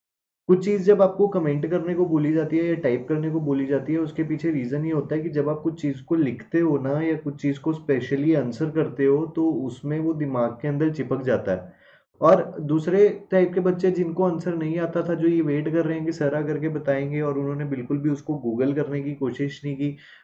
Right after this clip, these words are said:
वो भी गलत है। क्योंकि सिर्फ मेरी बात नहीं है, कभी भी किसी भी teacher या किसी भी सिर्फ एक सिंगल platform के ऊपर dependent मत हो जाओ। अब for example कल तुमको वो सवाल देने के बाद मैं आता ही ना कभी दोबारा YouTube पे lecture लेने, तो मतलब उसको तुम ऐसे ही छोड़ देते क्या?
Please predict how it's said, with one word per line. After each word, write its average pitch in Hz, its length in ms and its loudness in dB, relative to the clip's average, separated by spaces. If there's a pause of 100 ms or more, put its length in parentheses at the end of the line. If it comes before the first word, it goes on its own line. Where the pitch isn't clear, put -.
(160)
वो 156 140 6
भी 190 140 2
गलत 143 360 4
है। 92 120 -8 (440)
क्योंकि 202 500 2 (520)
सिर्फ 190 220 8
मेरी 185 240 4
बात 185 200 6
नहीं 196 180 0
है, 196 60 -2
कभी 180 180 2
भी 180 200 -4
किसी 185 280 0
भी 180 520 0 (340)
teacher 175 420 4
या 185 160 4
किसी 180 240 0
भी 185 140 0
सिर्फ 185 260 2
एक 185 100 -2
सिंगल 165 300 0
platform 165 600 2
के 170 60 2
ऊपर 165 220 0
dependent 151 600 -2
मत 143 200 -2
हो 120 80 0
जाओ। 92 200 0
अब 147 380 -2
for 160 180 0
example 160 520 0
कल 165 340 2 (540)
तुमको 156 240 2
वो 170 200 2
सवाल 151 400 6
देने 160 200 0
के 160 80 2
बाद 151 320 4
मैं 160 120 0
आता 147 300 0
ही 147 60 2
ना 151 120 0
कभी 135 220 0
दोबारा 120 300 0
YouTube 120 420 2
पे 131 80 -2
lecture 120 360 -2
लेने, 107 280 -2
तो 110 240 -4
मतलब 151 300 0
उसको 156 240 -2
तुम 160 180 0
ऐसे 151 200 0
ही 170 60 0
छोड़ 151 220 0
देते 110 260 0
क्या? 95 140 -6